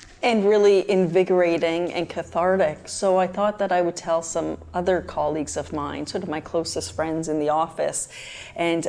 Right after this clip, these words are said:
I did. I told a few of them, and that went really, really well. So I then took the plunge and told my legal director,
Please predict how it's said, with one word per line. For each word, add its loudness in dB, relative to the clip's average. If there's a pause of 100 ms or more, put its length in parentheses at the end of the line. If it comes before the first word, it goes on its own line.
I 0
did. 4
I 2
told 0
a -2
few 4
of 4
them, 2
and -2
that 0
went 0
really, 0
really 0
well. 0
So 0
I 0
then 0
took -8
the -6
plunge -6
and -6
told -2
my -4
legal 4
director, 0